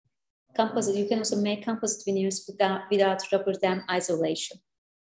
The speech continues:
It's up to you, but I generally use rubber dam isolation. Thank you very much,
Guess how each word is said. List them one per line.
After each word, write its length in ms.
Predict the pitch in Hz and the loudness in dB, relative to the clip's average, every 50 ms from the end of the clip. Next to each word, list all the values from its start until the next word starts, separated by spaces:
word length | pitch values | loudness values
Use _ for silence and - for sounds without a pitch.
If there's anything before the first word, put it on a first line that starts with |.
| _ _ - - _ _ _ _ _ _ _ _ _ _ _ _ _ _ _ _ _ _ _ _ _ _ _ _ _ _ _ _ _ - | _ _ -20 -20 _ _ _ _ _ _ _ _ _ _ _ _ _ _ _ _ _ _ _ _ _ _ _ _ _ _ _ _ _ -8
It's 140 | 247 - - - | -6 -6 -2 0
up 220 | 233 233 233 - | 0 0 0 -2
to 80 | - 196 | -4 -2
you, 40 | 190 | -2
but 160 | 202 202 - | -2 -2 0
I 100 | 214 208 | 0 0
generally 480 | 208 214 202 196 190 185 180 185 190 - | 0 0 -2 -2 -2 -2 -2 -2 -4 -4
use 240 | - 190 190 185 - | -4 -2 0 0 2
rubber 200 | 196 185 180 175 | 2 2 2 0
dam 180 | 165 175 170 170 | -2 -2 -2 -2
isolation. 640 | 165 165 - - 165 156 151 143 - - - - - _ _ _ _ _ _ _ _ _ _ _ _ _ _ _ _ _ _ _ _ _ _ _ _ _ _ _ _ - - - - _ _ _ _ _ _ _ | -4 -4 -4 -4 -8 -8 -10 -8 -8 -8 -8 -8 -12 _ _ _ _ _ _ _ _ _ _ _ _ _ _ _ _ _ _ _ _ _ _ _ _ _ _ _ _ -20 -20 -20 -20 _ _ _ _ _ _ _
Thank 200 | - 320 302 - | 8 8 8 8
you 80 | - 254 | 6 6
very 180 | 247 269 254 247 | 8 8 10 10
much, 260 | 240 247 233 233 | 8 8 8 6